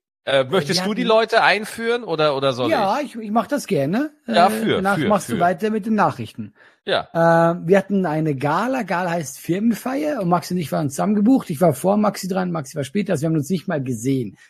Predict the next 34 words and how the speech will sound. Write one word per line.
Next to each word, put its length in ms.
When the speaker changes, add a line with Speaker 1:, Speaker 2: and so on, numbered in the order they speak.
Speaker 2:
So 260
schlimm 320
ist 140
es. 140
So 280
beschäftigt 600
sind 200
wir. 220
Speaker 1:
Ja. 280
Speaker 2:
Was 160
ich 80
aber 160
krass 460
finde, 280
das 280
war, 240
äh, 260
in 140
Pforzheim. 800
Und 0
das 160
warst 140
du 40
in 60
einem 300
Silo, 520
oder? 460
Speaker 1:
Im 220
Speaker 2:
Ich 80
hab 100
Speaker 1:
Gasometer 520
war 160
das, 240
ja. 260